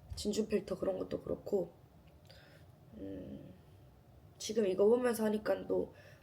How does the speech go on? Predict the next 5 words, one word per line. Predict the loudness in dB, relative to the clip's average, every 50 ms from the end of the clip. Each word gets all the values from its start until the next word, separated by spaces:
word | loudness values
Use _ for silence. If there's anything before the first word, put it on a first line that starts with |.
| -18 -12 -10
집중력이 | -10 -10 -4 0 2 4 8 8 8 8
흐려졌으니까 | 8 6 4 4 4 4 2 2 -2 -6 -6 -6 -4 0 0 0 0 0 -4 -8 -16 -20 -20 -20 -20 -20 -20 -20 -20 -12 -6
이후, | -2 2 2 4 6 6 6 4 4 0 -6 -12 -8
이후는 | -4 -2 2 4 4 4 4 4 4 2 2 0 -4 -12 -20 -20 -20 -20 -20 -20 -20 -16
다음에 | -10 -4 0 0 2 2 4 2 2 2 0